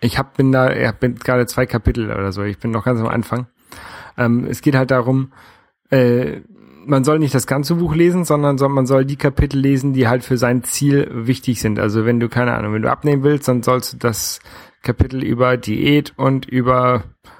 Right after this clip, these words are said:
Ausdauersport lesen oder so. Und wenn du Muskeln aufbauen willst, dann sollst du es lesen über, keine Ahnung, über Proteine und über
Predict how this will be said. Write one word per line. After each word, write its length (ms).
Ausdauersport 720
lesen 320
oder 120
so. 140
Und 220
wenn 140
du 100
Muskeln 360
aufbauen 380
willst, 240
dann 140
sollst 260
du 40
es 120
lesen 500
über, 400
keine 240
Ahnung, 300
über 180
Proteine 640
und 160
über 460